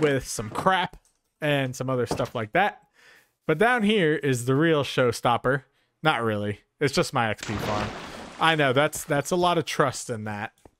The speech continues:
that fall. Okay, I thought I just dropped my pickaxe. But this is a cave where I found four monster spawners, which is crazy, and tons of diamonds. And I still haven't explored the full thing, but if I come down here,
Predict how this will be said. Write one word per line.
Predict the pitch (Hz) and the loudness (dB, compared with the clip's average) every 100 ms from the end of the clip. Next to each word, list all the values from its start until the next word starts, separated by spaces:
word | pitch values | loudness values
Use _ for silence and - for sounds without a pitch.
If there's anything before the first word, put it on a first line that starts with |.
| - | -12
that | 123 - | -12 -10
fall. | - 117 107 - - _ | -6 -4 -4 -8 -20 _
Okay, | - - | -6 -4
I | 101 | -4
thought | 117 107 | -4 -4
I | |
just | 104 104 - | -6 -10 -8
dropped | 113 123 | -10 -10
my | |
pickaxe. | 117 123 107 104 - | -10 -10 -10 -12 -10
But | 113 | -4
this | 247 - | -4 -4
is | 285 | -6
a | 233 | -4
cave | - 226 185 160 _ - - _ _ | 0 2 0 -2 _ -20 -20 _ _
where | 151 151 | -4 0
I | 170 | -2
found | 180 190 147 127 | 0 0 0 -4
four | - _ 277 254 | -10 _ 2 2
monster | 247 190 165 - 139 | 2 0 0 -4 -6
spawners, | 120 - 127 117 113 107 - | -6 -4 -4 -2 -4 -8 -8
which | 127 | -12
is | 123 | -12
crazy, | - - 156 139 107 110 104 - - - _ | -14 -6 -2 -2 -2 -6 -8 -12 -20 -20 _
and | 160 147 135 123 _ | 0 0 -2 -6 _
tons | - 196 196 165 135 | -2 0 0 -2 -4
of | 131 | -2
diamonds. | 123 117 113 110 107 107 - _ _ - | -2 -2 -4 -6 -8 -12 -16 _ _ -4
And | 170 156 | -2 0
I | 151 | 0
still | - 277 | 2 2
haven't | 220 147 | 0 -4
explored | - 190 165 | -6 -4 -2
the | 113 | -4
full | - 131 | -4 -4
thing, | - 165 101 104 | -2 -2 -4 -10
but | 117 | -10
if | - | -6
I | 185 | -2
come | 254 262 | -2 0
down | 240 214 | -2 0
here, | 170 180 | -4 -6